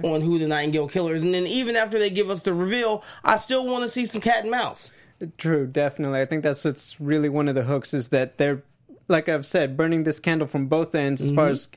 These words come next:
Speaker 2: is Frank gonna get him? Is Raimi gonna catch him and tip off Frank? How's it gonna work? Um, real quick, Satch's plan. Frank is immediately like,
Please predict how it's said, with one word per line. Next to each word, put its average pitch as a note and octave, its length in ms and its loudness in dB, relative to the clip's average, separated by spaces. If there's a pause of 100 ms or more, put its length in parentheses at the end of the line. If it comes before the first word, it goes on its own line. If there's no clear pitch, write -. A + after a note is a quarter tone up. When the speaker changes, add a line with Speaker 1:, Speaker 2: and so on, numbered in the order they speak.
Speaker 2:
is E3 160 -2
Frank D3+ 340 0
gonna D3 200 0
get D3 240 2
him? D3+ 200 0
Is B2+ 180 -2
Raimi D3 380 2
gonna C3+ 220 0
catch D3 380 -2
him C#3 160 0
and B2+ 240 -6 (160)
tip D3+ 220 -2
off C3+ 240 0
Frank? D3 400 -2 (340)
How's D3+ 320 2
it D#3 40 0
gonna C3+ 220 0
work? D3+ 460 -2 (580)
Um, D#3 320 2
real A#3+ 200 2
quick, A3+ 300 0
Satch's D4+ 520 -2
plan. F#3 320 2
Frank F#4 320 0
is C4 160 0
immediately A3 480 0
like, D#3+ 320 2